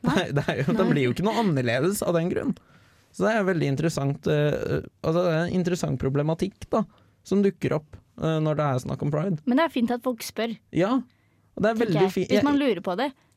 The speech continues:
Speaker 1: Og så kan man heller få det, få det bekreftet at, vet du hva, det er superkult hvis du blir med. Fordi da tar du et standpunkt
Speaker 2: Ja.
Speaker 1: og viser at dette er noe vi bryr oss om. Dette er noe som flere burde være med på.
Speaker 2: Og så er det veldig fint å høre at,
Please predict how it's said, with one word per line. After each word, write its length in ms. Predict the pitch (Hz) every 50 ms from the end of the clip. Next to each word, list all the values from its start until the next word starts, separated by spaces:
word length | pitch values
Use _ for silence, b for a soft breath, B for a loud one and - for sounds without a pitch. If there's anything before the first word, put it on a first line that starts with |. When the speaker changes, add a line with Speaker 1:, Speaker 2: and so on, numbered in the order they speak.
| _ _ _ _ -
Speaker 1:
Og 80 | 226 233
så 180 | - 262 247 247 247 - - - - - - - - - - -
kan 140 | 233 226
man 100 | 233 233
heller 220 | 226 214 202 220 214
få 140 | - 208 185
det, 460 | 185 202 202 202 202 196 202 202 202 b b b b b b b _ -
få 80 | 208 202
det 60 | 202
bekreftet 460 | 196 220 202 202 196 180 - - 185
at, 60 | 196 208
vet 100 | 226 226
du 60 | 247 269
hva, 60 | 294 339 - _
det 160 | - 208 - 220
er 300 | 208 196 190 196 202 - _ _ _ - -
superkult 680 | - - 220 196 - - 185 - 214 202 - - - - - _ -
hvis 160 | 202 175 -
du 80 | 208 185
blir 160 | 190 180 170
med. 140 | 160 165 156 - _ _ _ _ _ -
Fordi 160 | 220 208 196
da 80 | 214 214
tar 220 | - - 190 185
du 80 | 190 202
et 20 |
standpunkt 460 | - 185 180 165 175 247 277 262 -
Speaker 2:
Ja. 60 | - _ _ _ - 226
Speaker 1:
og 80 | 220
viser 380 | 220 233 208 185 - - 202 190
at 80 | 190 -
dette 220 | 214 196 - 196 180
er 60 | 185
noe 80 | 185 180 175
vi 80 | 175 175
bryr 220 | 180 175 165 170
oss 80 | 175 -
om. 140 | 233 262 262 B B B B B
Dette 220 | - 220 202 - 202
er 80 | 202
noe 100 | 190 190 185 196
som 240 | 190 190 190 185 b b b b b _
flere 320 | - - 190 185 185 185
burde 380 | 185 185 196 185 170 180 180 180 - _ _ _ _ _ -
være 180 | 226 214 190 180
med 140 | 175 170 175
på. 140 | - 285 294 233 - _ _ -
Speaker 2:
Og 80 | 156 143
så 80 | 185 117
er 220 | 139 143 135 147
det 60 | 160 185
veldig 240 | 160 131 131 151
fint 480 | - - - 147 139 135 127 139 - -
å 100 | - 170 160
høre 480 | 156 160 143 107 76 120 123 131 156 151
at, 320 | - 139 131 - _ -